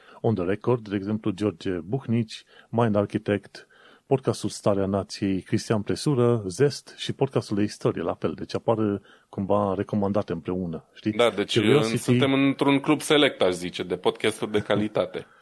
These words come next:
Speaker 1: Și Istoria României, Călina. Și astea, da. Uh,
Speaker 2: Exact.
Speaker 1: și ca tehnologie nu trebuie foarte mult. Zi-mi,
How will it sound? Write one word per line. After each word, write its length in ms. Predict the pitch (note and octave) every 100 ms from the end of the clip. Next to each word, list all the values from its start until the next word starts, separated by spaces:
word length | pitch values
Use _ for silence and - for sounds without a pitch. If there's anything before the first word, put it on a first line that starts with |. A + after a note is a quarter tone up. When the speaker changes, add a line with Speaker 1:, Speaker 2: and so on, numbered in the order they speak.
| - - _ _ -
Speaker 1:
Și 140 | -
Istoria 420 | B2 G#2 - B2
României, 460 | G#2 G#2 G#2+ B2 G#2
Călina. 720 | - G#2 G#2 F2 D#2 - _ _ _ _ _ _ _ _ _ _ _ _ _ _
Și 160 | - F#2+
astea, 320 | E2+ - D#2
da. 260 | G2+ G2 - _ _ _ - _ _ _ -
Uh, 140 | F#2
Speaker 2:
Exact. 500 | F#2 G2 F#2 D#2+ _ _ _ _ _ _ _ _ _ _ _ _ -
Speaker 1:
și 120 | -
ca 100 | D#3
tehnologie 480 | E3 C3+ B2 A2+ D3+
nu 100 | E3+
trebuie 300 | D#3+ G#2+ F#2
foarte 300 | - F#2+ -
mult. 260 | F2+ D#2+ -
Zi-mi, 380 | G2+ D3+ D3+ C#3